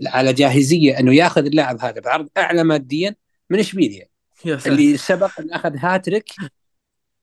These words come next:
Speaker 1: هاتريك يوروليغ.
Speaker 2: إيه، ينافس دائم، يعني يتأهل دور ستاشر أحيانًا، تشامبيونز ليج.
Speaker 1: إيه، ف-،
Speaker 2: شيء غريب.
Speaker 1: لك-، لكن
Speaker 2: مشاكل
Speaker 1: تخيل حالة
Speaker 2: الاتحادات
Speaker 1: يعني.
Speaker 2: هذه يا عبد الرحمن، أعتقد.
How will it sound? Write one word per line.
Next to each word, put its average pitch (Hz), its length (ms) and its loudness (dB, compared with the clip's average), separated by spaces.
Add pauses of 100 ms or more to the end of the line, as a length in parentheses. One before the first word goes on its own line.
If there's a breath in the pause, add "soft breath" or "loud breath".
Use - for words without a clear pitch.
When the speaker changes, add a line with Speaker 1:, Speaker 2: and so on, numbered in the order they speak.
Speaker 1:
هاتريك 190 500 -6
يوروليغ. 160 340 -2
Speaker 2:
إيه، 92 280 -16 (1120)
ينافس 156 640 -4
دائم، 147 240 0
يعني 135 240 -2
يتأهل 156 500 -2
دور 160 120 2
ستاشر 139 480 -6
أحيانًا، 123 360 -10 (200)
تشامبيونز 135 440 -10
ليج. 139 220 -10 (580)
Speaker 1:
إيه، 147 140 0 (320)
ف-، 151 120 -2
Speaker 2:
شيء 202 220 4
غريب. 165 320 -2 (320)
Speaker 1:
لك-، 147 240 -6 (320)
لكن 156 240 4
Speaker 2:
مشاكل 190 180 4
Speaker 1:
تخيل 226 220 6
حالة 190 180 2
Speaker 2:
الاتحادات 190 420 2
Speaker 1:
يعني. 156 160 0
Speaker 2:
هذه 139 60 -2
يا 123 60 0
عبد 135 160 -6
الرحمن، 139 360 -8
أعتقد. 120 260 -14